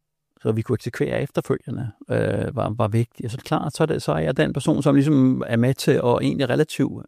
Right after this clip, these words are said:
øh, have en sådan sæde sammen med gruppen, også med I T, og træffe beslutninger løbende, fordi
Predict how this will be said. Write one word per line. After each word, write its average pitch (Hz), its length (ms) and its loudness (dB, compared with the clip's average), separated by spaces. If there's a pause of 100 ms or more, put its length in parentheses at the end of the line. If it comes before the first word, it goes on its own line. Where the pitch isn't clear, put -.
øh, 151 140 -12
have 127 160 -4
en 131 80 -2
sådan 127 160 -2
sæde 135 300 4
sammen - 320 -6
med 131 100 -4
gruppen, 123 320 0
også 151 200 -4
med 160 100 -6
I 165 80 -10
T, - 200 -14
og 143 60 -6
træffe - 220 -8
beslutninger - 440 -6
løbende, 147 340 -2
fordi 139 340 -6